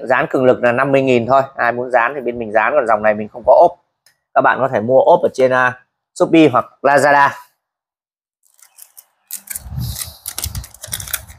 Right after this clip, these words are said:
Tiếp theo là có Oppo A năm lăm, sản phẩm khá là ok và sản phẩm mình bán cũng rất chạy trong thời gian qua.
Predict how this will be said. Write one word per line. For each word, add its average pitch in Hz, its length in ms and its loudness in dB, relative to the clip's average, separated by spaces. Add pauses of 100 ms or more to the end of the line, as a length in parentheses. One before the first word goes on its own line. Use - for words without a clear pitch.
(440)
Tiếp 185 160 4
theo 165 240 6
là 127 560 4 (400)
có 139 260 2
Oppo 135 240 4
A 143 60 2
năm 147 160 0
lăm, 147 180 2 (380)
sản 107 200 -10
phẩm 101 180 -2
khá 123 240 0
là 165 80 4
ok 151 420 4 (440)
và 117 220 2
sản 110 180 -8
phẩm 104 160 -2
mình 110 120 -8
bán 117 180 0
cũng 156 120 -8
rất 214 200 4
chạy 127 200 0
trong 127 180 0
thời 117 140 6
gian 120 180 0
qua. 131 400 0